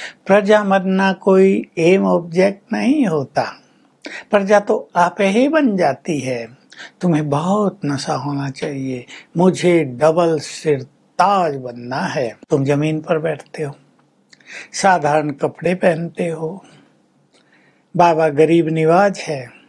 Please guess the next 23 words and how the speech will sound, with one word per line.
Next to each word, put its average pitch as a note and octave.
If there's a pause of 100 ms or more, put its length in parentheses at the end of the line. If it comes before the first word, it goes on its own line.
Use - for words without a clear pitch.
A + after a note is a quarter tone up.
(1160)
मैं F3
भी E3+
साधारण D#3
तन D#3
में D#3
ही E3+
आता E3
हूँ, D3+ (720)
गुप्त F#3
रूप F3
से F#3
आता E3+
हूँ। C3+ (760)
इन्हें F#3+
आकर E3+
कहता D#3+
हूँ, C#3+ (840)
"तुम F3+
अपने F3+
जन्मों E3
को E3+
नहीं E3
जानते, D3+